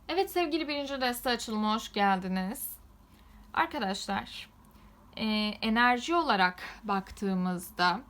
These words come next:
tapınak yolu çıktı. Melekler diyor ki size, "Farklı seçenekleri dene. Bir yavru kedi edasıyla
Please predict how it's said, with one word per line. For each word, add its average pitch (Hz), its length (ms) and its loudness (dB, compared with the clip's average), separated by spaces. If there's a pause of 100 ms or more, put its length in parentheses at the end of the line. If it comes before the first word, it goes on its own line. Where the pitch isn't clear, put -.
(200)
tapınak 214 500 -2
yolu 185 220 -4
çıktı. - 580 -10 (760)
Melekler 302 640 2
diyor 247 320 2
ki 196 420 -2
size, 190 520 -6 (640)
"Farklı 294 340 6
seçenekleri 202 680 -2
dene. 190 300 -2 (100)
Bir 254 240 -4
yavru 262 360 2
kedi 214 220 -2
edasıyla 214 680 -2